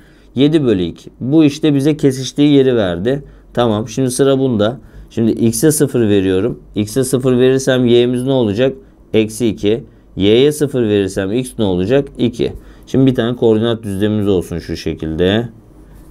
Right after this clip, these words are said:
Şöyle. Şimdi x'e ne verdik burada? Sıfır, y'si yedi oldu.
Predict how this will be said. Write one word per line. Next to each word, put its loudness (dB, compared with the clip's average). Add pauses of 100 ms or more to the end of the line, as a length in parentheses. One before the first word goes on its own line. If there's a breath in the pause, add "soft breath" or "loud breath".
(100)
Şöyle. 0 (1700 loud breath)
Şimdi 2
x'e 0
ne 0
verdik -2
burada? 0
Sıfır, -2
y'si 2
yedi 2
oldu. 0